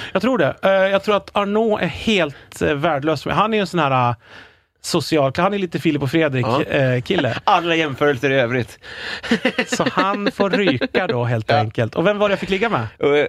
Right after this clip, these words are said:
Speaker 2: Ulf Ekman.
Speaker 1: Yes! Han tror jag har luktat gott. Jag tror han kan lukta riktigt gott.
Speaker 2: <laughs> Det tror jag också.
Speaker 1: Jag tror han lägger mycket pengar på hudvård. Fan, vilken, det var väl nästan sugen på det här nu.
Speaker 2: <laughs> Ja, ja, verkligen.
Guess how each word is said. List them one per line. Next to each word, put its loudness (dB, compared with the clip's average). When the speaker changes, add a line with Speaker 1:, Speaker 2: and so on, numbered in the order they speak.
Speaker 2:
Ulf 0
Ekman. -2
Speaker 1:
Yes! 0
Han -2
tror -4
jag 2
har 2
luktat -2
gott. -6
Jag 2
tror 2
han 0
kan 2
lukta 2
riktigt 0
gott. 0
Speaker 2:
<laughs> -18
Det 0
tror -4
jag -4
också. -8
Speaker 1:
Jag -8
tror 2
han 2
lägger 0
mycket -2
pengar -2
på -4
hudvård. 0
Fan, -2
vilken, -4
det 2
var 2
väl -2
nästan 0
sugen 2
på 2
det 6
här -2
nu. -10
Speaker 2:
<laughs> 4
Ja, 2
ja, 4
verkligen. 2